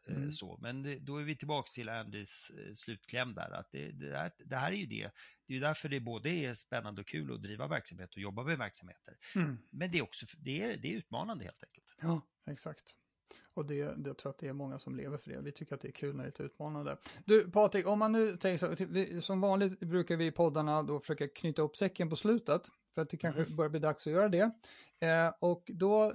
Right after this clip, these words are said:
Speaker 2: tänker jag så här, om, om man nu har fått den här informationen till sig och du har gett lite tips på vägen, du får gärna repetera något av det. Men vad, vad skulle du säga om jag nu som, som V D för ett, eh, litet medelstort bolag här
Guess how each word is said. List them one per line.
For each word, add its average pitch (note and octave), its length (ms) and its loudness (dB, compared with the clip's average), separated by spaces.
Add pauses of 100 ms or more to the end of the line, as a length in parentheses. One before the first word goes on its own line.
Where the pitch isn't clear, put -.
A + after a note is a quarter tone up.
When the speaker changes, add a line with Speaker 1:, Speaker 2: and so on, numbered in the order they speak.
(140)
Speaker 2:
tänker F3+ 240 2
jag E3+ 60 4
så E3+ 100 2
här, D#3+ 140 4
om, F#3+ 280 0
om F#3 160 2
man G3 140 2
nu G#3 60 2
har G3+ 140 6
fått F#3 280 2
den F3 120 2
här D#3+ 120 4
informationen D3+ 580 -2
till F3+ 300 2
sig F3+ 400 4
och E3+ 100 -2
du D#3+ 60 0
har E3+ 80 4
gett E3 180 0
lite D3 180 -8
tips C#3+ 260 -6
på D3+ 60 -4
vägen, D3+ 320 2
du C#3+ 60 -4
får D#3 120 -6
gärna C#3+ 180 -2
repetera D#3+ 460 0
något C#3 200 -4
av C#3 100 -4
det. C#3+ 140 -4
Men E3+ 160 0
vad, A3 260 6 (320)
vad F#3 140 2
skulle G3+ 200 -2
du A#3+ 200 4
säga E3+ 280 4
om D#3+ 80 0
jag E3 100 0
nu E3 120 0
som, D#3+ 280 -2
som E3 160 -4
V E3+ 140 2
D F3+ 100 0
för E3+ 220 0
ett, D3+ 120 -10
eh, D3+ 180 0
litet D#3+ 380 -6
medelstort D3 480 -2
bolag D#3 420 2
här C3+ 260 0